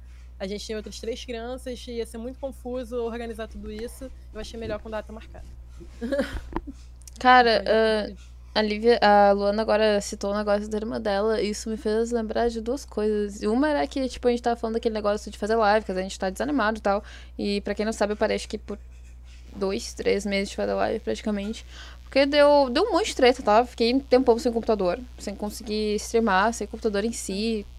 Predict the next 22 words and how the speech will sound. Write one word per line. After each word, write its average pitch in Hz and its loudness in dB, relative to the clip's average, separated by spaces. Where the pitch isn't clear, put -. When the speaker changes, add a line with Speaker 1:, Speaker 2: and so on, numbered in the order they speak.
Speaker 2:
um 196 -8
monte 202 -8
de - -18
B 247 0
O, 202 6
não 220 -4
tinha 226 -8
cabeça 262 4
pra 240 -2
aparecer 208 -2
aqui. 220 -8
E, 233 4
tipo, 254 2
eu 240 6
também 277 2
parei 254 6
por 262 2
muito 262 2
tempo 247 0
porque 277 0
eu 311 6
acho, 240 6